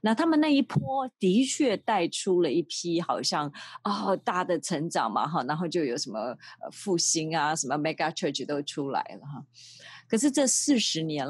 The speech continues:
来哈，这种，啊，像一，呃，流行音乐哈，热-，热闹有余哈，这个，呃，蛮，蛮，蛮热闹的音乐了哈，这样子啊，以，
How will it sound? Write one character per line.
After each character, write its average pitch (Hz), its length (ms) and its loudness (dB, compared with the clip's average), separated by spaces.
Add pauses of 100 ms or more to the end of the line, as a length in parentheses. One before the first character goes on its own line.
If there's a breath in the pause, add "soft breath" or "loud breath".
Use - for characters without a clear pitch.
来 101 240 -2
哈， 139 320 -4
这 247 120 2
种， 127 460 -2 (140)
啊， 131 240 -6
像 180 320 -2
一， 156 240 -2
呃， 160 160 0
流 156 180 2
行 170 220 -2
音 185 200 0
乐 165 200 2
哈， 147 160 -2
热-， 190 340 2 (400)
热 247 260 4
闹 202 220 4
有 123 300 2
余 113 260 -2
哈， 151 280 -2
这 175 140 -2
个， 156 120 0 (420 loud breath)
呃， 82 240 -8 (640)
蛮， 180 240 2
蛮， 202 320 2
蛮 226 240 4
热 285 220 6
闹 226 220 4
的 170 160 2
音 185 240 2
乐 175 240 2
了 87 160 -2
哈， 143 200 -4
这 151 140 -4
样 135 120 -2
子 143 100 -10
啊， 135 100 -2
以， 170 80 0